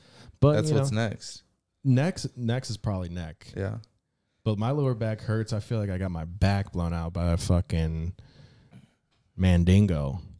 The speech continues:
Speaker 2: Did you happen to see, um, two big things? Forrest released their lineup.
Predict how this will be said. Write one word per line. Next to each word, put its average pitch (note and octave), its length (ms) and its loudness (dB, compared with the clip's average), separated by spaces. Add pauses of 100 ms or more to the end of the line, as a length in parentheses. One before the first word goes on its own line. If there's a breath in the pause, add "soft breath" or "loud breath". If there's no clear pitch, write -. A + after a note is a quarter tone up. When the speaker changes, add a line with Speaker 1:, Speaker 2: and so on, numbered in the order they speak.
(160)
Speaker 2:
Did G#2+ 140 -2
you A2+ 300 0
happen A2+ 440 -4
to - 160 -12
see, F#2+ 600 -4 (840)
um, F2+ 500 -6 (1600)
two A#2 140 -4
big G2+ 200 2
things? E2 260 -8
Forrest G#2+ 520 -2
released G#2 280 -2
their G2 160 4
lineup. A#2+ 400 2